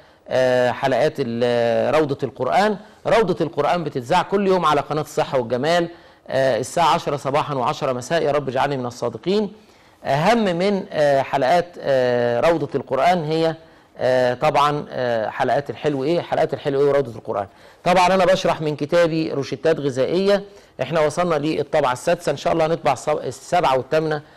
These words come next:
في العالم كله، هو وصل دلوقتي الخليج والكويت والإمارات والسعودية، وإن شاء الله هنزله في جميع المكتبات.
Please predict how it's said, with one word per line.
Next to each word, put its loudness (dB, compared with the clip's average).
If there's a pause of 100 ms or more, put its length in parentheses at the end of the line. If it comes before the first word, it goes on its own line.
(180)
في -2
العالم 4
كله، 2
هو 4
وصل 0
دلوقتي 2
الخليج -2
والكويت -2
والإمارات -4
والسعودية، -2 (340)
وإن -6
شاء 0
الله 2
هنزله 0
في 0
جميع 2
المكتبات. 2